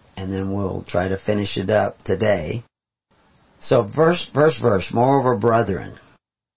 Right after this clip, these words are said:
I would not that ye should be ignorant." And the word ignorant there is a word that means lack understanding. It's actually the word understanding with the negative, uh, in front of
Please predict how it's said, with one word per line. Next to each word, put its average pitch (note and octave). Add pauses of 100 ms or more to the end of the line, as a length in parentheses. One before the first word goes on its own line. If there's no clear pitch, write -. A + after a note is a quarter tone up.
(180)
I A#2
would B2+
not G#2
that G#2
ye F2
should F#2+
be F2 (100)
ignorant." G2 (280)
And G#2+
the F#2+
word A#2
ignorant G2
there F2+
is G2+
a F#2+
word F#2+
that -
means F#2
lack G2
understanding. F2+ (600)
It's -
actually G2
the F2+
word F#2+
understanding F#2
with F#2
the -
negative, F2+ (360)
uh, F2+ (480)
in F#2+
front F#2+
of F2+